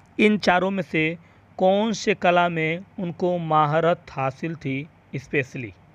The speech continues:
ठीक है, तो इस प्रश्न का राइट आंसर आपका हो जाएगा मित्रों बी, ग्राम्य जीवन के दृश्य में। किसमें? ग्राम्य जीवन के दृश्य में। अगला प्रश्न है,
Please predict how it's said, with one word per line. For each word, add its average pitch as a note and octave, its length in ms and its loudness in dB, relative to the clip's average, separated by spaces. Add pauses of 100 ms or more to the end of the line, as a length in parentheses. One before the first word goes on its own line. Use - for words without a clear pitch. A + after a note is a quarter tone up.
(480)
ठीक F#3 160 2
है, A#3 140 4 (880)
तो E3 100 4
इस F3+ 160 2
प्रश्न F#3 340 0
का F3 160 4
राइट E3+ 240 4
आंसर E3 260 0
आपका D#3+ 220 0
हो D3+ 80 2
जाएगा D#3 200 0
मित्रों C#3+ 400 -4 (200)
बी, D#3+ 440 0 (360)
ग्राम्य D#3+ 460 2
जीवन D3 280 -4
के C#3 160 -6
दृश्य A#2+ 340 -8
में। G#2 140 -14 (720)
किसमें? G3 340 -2 (460)
ग्राम्य D#3+ 460 2
जीवन D3 280 -2
के G#3+ 200 -4 (240)
दृश्य - 360 -4
में। A#2+ 200 -6 (2250)
अगला F#3 200 4
प्रश्न F#3 340 0
है, D#3 280 0